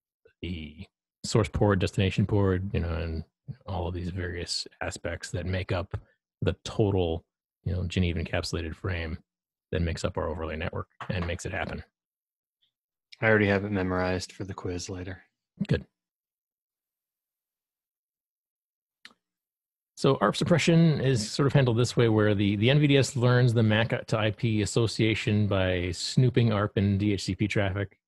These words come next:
Speaker 1: Um, information is then pushed to the central control cluster. And, you know, again, if, if arp does not get an answer, then it floods the network to find it.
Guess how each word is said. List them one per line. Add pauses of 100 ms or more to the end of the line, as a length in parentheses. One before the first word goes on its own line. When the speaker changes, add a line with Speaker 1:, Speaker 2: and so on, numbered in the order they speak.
(600)
Speaker 1:
Um,
information
is
then
pushed (720)
to
the (140)
central
control (240)
cluster. (800)
And,
you
know,
again,
if,
if
arp
does
not
get
an
answer,
then
it
floods
the
network
to
find
it.